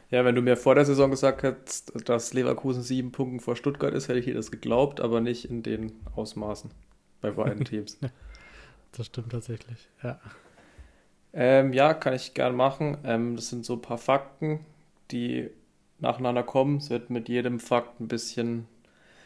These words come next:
Speaker 1: leichter für dich. Ähm, der erste Fakt ist,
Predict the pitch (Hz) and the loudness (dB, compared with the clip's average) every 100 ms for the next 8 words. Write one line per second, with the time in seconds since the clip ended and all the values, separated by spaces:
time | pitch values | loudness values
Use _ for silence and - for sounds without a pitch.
0 | - _ _ - _ - 120 139 143 151 | -20 _ _ -20 _ -4 0 2 2 2
1 | 151 147 147 147 - - 127 127 123 120 | 4 4 2 0 -12 -2 4 4 4 0
2 | - - - 127 143 147 139 139 - - | -4 -6 0 2 2 0 0 0 0 -2
3 | 131 127 - | -4 -4 -8